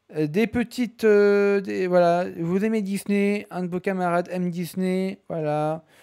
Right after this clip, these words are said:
Le Roi Lion, euh, Minnie, Mickey, les Dalmatiens,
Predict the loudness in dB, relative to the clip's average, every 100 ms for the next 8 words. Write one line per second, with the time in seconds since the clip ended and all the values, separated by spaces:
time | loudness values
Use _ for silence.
0 | _ -4 0 2 0 0 -2 -2 -2 -6
1 | -12 _ _ _ -10 -6 -4 -4 -4 -4
2 | -2 -2 -2 -2 -4 -4 -6 -10 -16 _
3 | _ _ _ _ _ _ _ _ _ _
4 | _ _ _ _ _ _ _ -8 -6 -6
5 | 0 2 4 4 2 0 -4 -12 _ _
6 | _ _ _ _ _ _ _ _ _ _
7 | _ _ -14 -10 -8 -6 -4 -4 -4 -6
8 | -6 -6 -4 -6